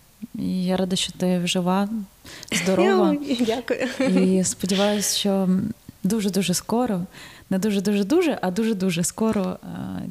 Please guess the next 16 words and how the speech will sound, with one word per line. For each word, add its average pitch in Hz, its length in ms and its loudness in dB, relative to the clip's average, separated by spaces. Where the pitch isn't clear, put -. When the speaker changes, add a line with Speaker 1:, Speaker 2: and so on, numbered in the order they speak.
Speaker 1:
ці - 160 -6
всі 175 200 -4
території 185 540 -2
знову 185 260 -2
будуть 165 320 -8
нашими, 196 460 -2
і - 20 -6
ти 175 120 -8
зможеш 190 280 -2
поїхати - 340 -8
додому. 190 500 -4
Speaker 2:
Так, 339 360 -4
дякую, 254 500 -4
дякую, 220 440 -6
дякую, 214 400 -6
да. 190 60 -2